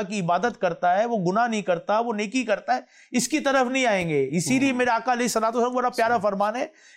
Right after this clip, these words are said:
کہ the believer جو ہے always رش کرتا ہے، and the hypocrite جو ہوتا ہے وہ جیلسی کرتا ہے۔ جو منافق ہوتا ہے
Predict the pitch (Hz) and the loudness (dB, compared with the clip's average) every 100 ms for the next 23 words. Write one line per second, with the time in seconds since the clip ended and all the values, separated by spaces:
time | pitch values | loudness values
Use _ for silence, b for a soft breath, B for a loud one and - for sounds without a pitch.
0 | B 220 180 160 170 196 254 294 285 - | B -2 0 0 2 4 4 4 2 0
1 | - _ _ _ - 165 208 214 262 262 | -6 _ _ _ -8 0 2 4 4 2
2 | 254 196 269 269 277 175 160 233 - - | 2 2 2 2 2 2 2 2 0 -2
3 | 233 196 170 160 131 113 - _ _ _ | 0 0 0 0 0 -6 -16 _ _ _
4 | - 175 196 139 160 170 302 302 269 269 | -6 0 0 2 0 2 0 2 2 2
5 | 262 220 214 214 247 254 233 220 156 107 | 2 2 0 0 0 2 2 0 0 -2
6 | 151 165 160 175 147 123 - 120 - _ | 0 0 -2 -4 -6 -10 -12 -18 -18 _
7 | _ _ 156 165 156 170 190 277 262 226 | _ _ -2 0 0 0 0 0 0 0
8 | 214 226 240 - | 0 0 2 0